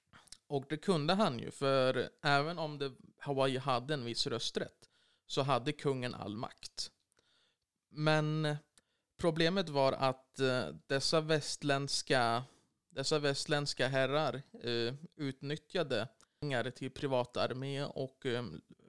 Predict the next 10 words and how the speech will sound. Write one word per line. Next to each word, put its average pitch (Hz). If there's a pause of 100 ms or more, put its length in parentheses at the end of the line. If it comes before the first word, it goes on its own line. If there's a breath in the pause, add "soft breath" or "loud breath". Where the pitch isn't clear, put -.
(100)
gjorde 135
statskupp -
mot -
kungen. 196 (760 loud breath)
Vilket, 143
eh, 135
ledde 139
till 139 (180)
bajonettkonstitutionen, 143
vilket 127